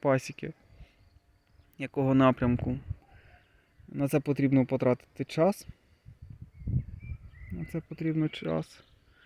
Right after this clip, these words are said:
Е, ну, все буде видно. Поки, як то кажуть, наперед далеко загадувати не будемо. Е, головне, що певні плани, як тако от, е, вималювані.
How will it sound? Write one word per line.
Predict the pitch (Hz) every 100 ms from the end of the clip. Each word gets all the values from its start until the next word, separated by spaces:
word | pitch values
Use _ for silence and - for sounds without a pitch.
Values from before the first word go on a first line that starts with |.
| - - - - - - - -
Е, | 151 - 160
ну, | 233 247 -
все | -
буде | 196 180
видно. | 147 127 120 123 - _
Поки, | - - 214
як | 175
то | 156
кажуть, | - 147 143 - - - - - -
наперед | 143 135 156 156 143 -
далеко | 147 143 143 139 - 135 - - -
загадувати | 147 147 139 139 139 135 139
не | 143
будемо. | 196 226 214 208 - _ _ _ _ _ _ _ _ -
Е, | 139 135 135 135 135 - -
головне, | 139 143 151 147 156
що | - 139 131 139 -
певні | 147 139 135 135 -
плани, | 143 143 135 135 139
як | 131
тако | - - 135
от, | 135 - _ _ - - _ _ _ _ 156
е, | 151 143 143 143 143 143 143 143 143 143 -
вималювані. | 139 147 156 160 175 202 214 247